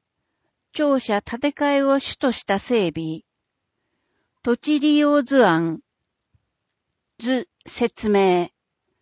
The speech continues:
丸四街区庁舎案における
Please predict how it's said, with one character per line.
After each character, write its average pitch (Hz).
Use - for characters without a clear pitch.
丸 254
四 294
街 277
区 285
庁 294
舎 269
案 190
に 196
お 190
け 214
る 185